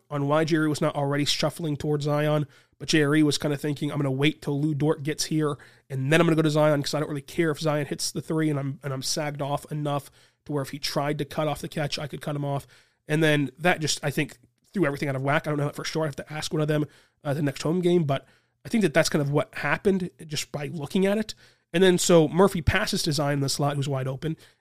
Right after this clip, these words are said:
J R E, of course, rotates perfectly right in front of Zion, uh, at the three-point line, who the Thunder have been leaving open at the three-point line all game. But Lou, just instead of ignoring Zion, he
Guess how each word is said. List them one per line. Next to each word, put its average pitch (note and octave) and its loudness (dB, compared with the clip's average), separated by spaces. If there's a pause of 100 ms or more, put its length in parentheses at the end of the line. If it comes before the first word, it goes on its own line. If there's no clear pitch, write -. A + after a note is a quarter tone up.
(120)
J D3 6
R E3 8
E, E3 4 (160)
of D3 -8
course, - 0
rotates E3 0
perfectly D3+ 0
right D3 0
in D#3+ -6
front E3 0
of D3 0
Zion, D3 0 (340)
uh, C#3 0 (180)
at D#3+ 2
the D#3+ -4
three-point - 0
line, C#3 -2 (380)
who D#3 2
the C#3+ 2
Thunder D3 2
have C#3 0
been C#3 -2
leaving C#3 2
open E3 2
at B2+ -6
the - -14
three-point D3 -6
line C#3 -2
all C3+ -2
game. D#3 0 (380)
But D#3 4 (560)
Lou, E3+ 4 (920)
just E3 2
instead E3+ 2
of D#3+ 0
ignoring E3 6
Zion, C#3+ 0
he D3 -6